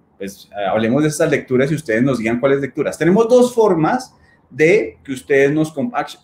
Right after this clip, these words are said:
de hecho, tres formas de que ustedes nos cuenten las lecturas del colegio. ¿Sí? ¿Qué lecturas re-, eh, recuerdan del colegio?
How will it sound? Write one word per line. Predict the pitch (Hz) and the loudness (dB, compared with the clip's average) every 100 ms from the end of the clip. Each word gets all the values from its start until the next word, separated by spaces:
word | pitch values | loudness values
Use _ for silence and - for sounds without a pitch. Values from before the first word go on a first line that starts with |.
| 135 | -6
de | 135 | -4
hecho, | 143 214 208 | -2 -4 -4
tres | 220 165 | -2 -2
formas | 147 123 98 - _ _ _ | -2 -4 -8 -12 _ _ _
de | 123 | -10
que | |
ustedes | 131 127 131 147 | -6 -2 0 0
nos | 165 160 | 0 0
cuenten | 127 120 127 131 | 0 0 -2 -2
las | 139 131 | 0 0
lecturas | 127 - 120 113 110 | -4 -4 -2 0 0
del | 120 120 | -4 -2
colegio. | 113 90 - - - - _ | -4 -4 -8 -16 -20 -20 _
¿Sí? | - 156 | -8 -4
¿Qué | 165 | -2
lecturas | 143 139 151 143 147 143 | -2 -4 -2 -2 -2 -4
re-, | 127 113 | -6 -4
eh, | |
recuerdan | 107 110 175 202 139 120 | -6 -2 0 0 0 0
del | 104 | -2
colegio? | - 104 95 - | -4 -4 -4 -10